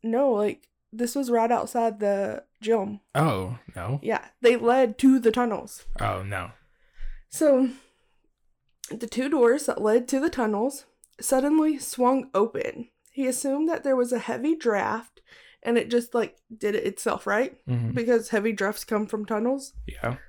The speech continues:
Speaker 1: <laughs>
Speaker 2: Makes sense.
Speaker 1: He then closed and latched, uh, the door and then locked it.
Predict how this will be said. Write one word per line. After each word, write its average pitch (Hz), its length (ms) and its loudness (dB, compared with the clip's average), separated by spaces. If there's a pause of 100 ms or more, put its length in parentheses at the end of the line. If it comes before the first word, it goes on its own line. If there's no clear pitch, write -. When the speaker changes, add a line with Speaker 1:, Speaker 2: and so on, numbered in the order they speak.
(120)
Speaker 1:
<laughs> 294 960 2 (100)
Speaker 2:
Makes 117 240 -2
sense. 123 460 -8
Speaker 1:
He 269 180 2
then 294 220 0
closed 254 540 0
and 349 120 0
latched, 220 440 0 (220)
uh, 247 240 2
the 240 140 -2
door 214 400 0
and 240 120 4
then 220 320 -2
locked - 380 -4
it. - 260 -6